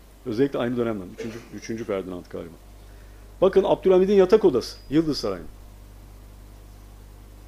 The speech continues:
Ne kadar sade. Hatta o yatağı galiba kendisi yapmış. İki tane saray.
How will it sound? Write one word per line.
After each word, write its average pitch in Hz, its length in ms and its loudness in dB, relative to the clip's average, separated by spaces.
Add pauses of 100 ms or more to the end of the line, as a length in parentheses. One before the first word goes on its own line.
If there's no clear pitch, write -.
(380)
Ne 123 80 -4
kadar 139 260 0
sade. 90 340 -8 (340)
Hatta 113 220 -8
o 127 60 -2
yatağı 120 340 -4
galiba 117 240 -4
kendisi 107 340 -8
yapmış. - 340 -12 (1300)
İki 180 220 0
tane 190 320 4
saray. 156 300 2